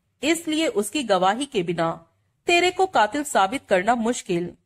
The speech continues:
पुलिस की कमजोरी तेरी ताकत, यही च बात है ना?" "नहीं साहब।" मन ही मन वो संतुष्टि का अनुभव कर रहा था कि वक्त रहते उसने गायलों और तागड़े को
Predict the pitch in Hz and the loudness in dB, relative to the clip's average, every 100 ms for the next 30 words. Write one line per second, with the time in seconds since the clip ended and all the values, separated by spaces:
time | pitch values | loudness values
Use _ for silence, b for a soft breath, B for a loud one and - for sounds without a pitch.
0 | _ _ _ _ _ _ 359 339 339 330 | _ _ _ _ _ _ 0 2 0 -2
1 | 262 240 214 240 226 302 - 220 247 254 | -2 0 0 2 2 2 0 0 0 0
2 | 185 175 175 175 _ _ _ _ _ 240 | 0 0 -4 -6 _ _ _ _ _ 0
3 | 254 311 339 214 180 170 208 180 214 - | 2 2 -2 0 0 0 -2 -2 -2 -6
4 | _ _ _ _ _ _ _ _ _ _ | _ _ _ _ _ _ _ _ _ _
5 | 254 262 330 - 190 196 - - _ _ | -2 0 0 -2 0 0 -2 -8 _ _
6 | _ _ _ _ _ _ _ _ 320 339 | _ _ _ _ _ _ _ _ 0 2
7 | 349 359 311 302 330 330 254 214 247 240 | 2 2 2 2 0 0 -2 0 -4 -2
8 | 302 294 285 202 214 247 277 233 208 175 | -4 0 2 2 0 0 2 2 2 2
9 | 185 - 175 196 - _ _ _ _ _ | 0 0 -2 -2 -10 _ _ _ _ _
10 | 359 330 330 320 330 269 277 294 277 285 | -2 2 2 2 0 2 2 0 0 -2
11 | 294 208 190 202 254 - 254 262 208 185 | -2 2 2 4 2 2 0 0 2 2
12 | 180 254 254 | 0 -4 -2